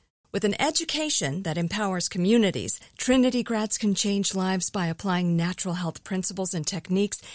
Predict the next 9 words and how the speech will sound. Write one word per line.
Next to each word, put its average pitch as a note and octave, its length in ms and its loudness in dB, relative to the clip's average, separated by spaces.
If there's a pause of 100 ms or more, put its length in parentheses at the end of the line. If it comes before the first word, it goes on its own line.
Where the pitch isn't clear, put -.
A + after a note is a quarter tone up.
in G3 140 4
holistic D3+ 500 -2
practices C4 720 0 (100)
or C4 200 0
stores D#4 420 0
selling A#3 460 2
nourishing A3+ 480 2
health A3 260 -4
products. - 560 -4